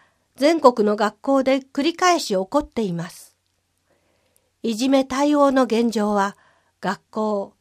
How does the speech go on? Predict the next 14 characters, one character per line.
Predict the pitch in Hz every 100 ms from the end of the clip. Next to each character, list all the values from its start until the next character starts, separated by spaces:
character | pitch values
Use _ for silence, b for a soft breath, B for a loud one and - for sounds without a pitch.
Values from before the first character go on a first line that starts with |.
| _ -
教 | 285 330
育 | 330 - 311
委 | 269
員 | 294 330 302
会 | 233 220 202
を | 202
中 | 247 240
心 | - 226 226
に、 | 226 226 _ _ _ _ _ -
教 | 285 339
育 | 349 -
的 | - 285 -
観 | - 247 202
点、 | - 160 165